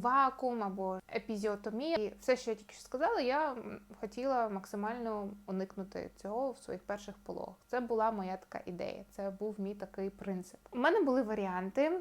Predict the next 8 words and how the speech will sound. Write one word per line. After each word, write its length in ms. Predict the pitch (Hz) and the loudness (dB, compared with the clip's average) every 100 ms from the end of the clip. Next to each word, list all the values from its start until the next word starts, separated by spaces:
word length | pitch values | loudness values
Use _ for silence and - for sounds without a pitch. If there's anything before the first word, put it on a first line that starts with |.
| 320 | -2
Із 140 | 240 | -6
першої 300 | - 269 - | -2 -4 0
дитини 320 | 220 208 254 220 | -2 0 0 0
народжувати 1080 | 220 233 240 226 220 214 220 214 208 196 - 202 | 4 4 4 0 -2 0 2 2 2 0 -2 -2
в, 100 | 202 | 0
м, 580 | 202 202 196 196 196 202 - - | 2 2 0 0 -4 -8 -10 -10
госпіталі 460 | 214 277 427 466 466 440 453 415 | 2 4 6 4 4 4 4 2
звичайному, 720 | 320 320 277 277 277 262 262 | -4 -2 -2 -2 -2 -4 -6